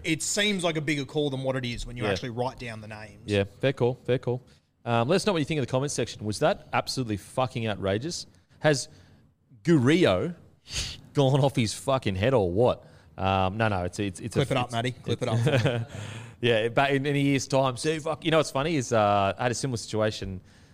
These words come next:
Speaker 2: uh, a couple of years ago. Start of the year, I was like,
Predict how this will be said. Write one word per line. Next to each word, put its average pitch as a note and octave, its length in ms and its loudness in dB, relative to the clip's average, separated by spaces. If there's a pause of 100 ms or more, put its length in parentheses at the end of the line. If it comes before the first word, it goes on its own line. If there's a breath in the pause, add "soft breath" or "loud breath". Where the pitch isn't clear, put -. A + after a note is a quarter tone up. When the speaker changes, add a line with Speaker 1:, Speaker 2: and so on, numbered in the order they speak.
(160 soft breath)
Speaker 2:
uh, F2+ 140 -8
a F2+ 40 -6
couple - 240 -6
of G#2+ 60 -4
years B2 200 0
ago. G#2+ 340 2 (800)
Start B2 320 2
of G2 80 -2
the G2+ 40 -2
year, G#2+ 320 2
I F#2+ 40 2
was F#2 160 2
like, F2+ 220 2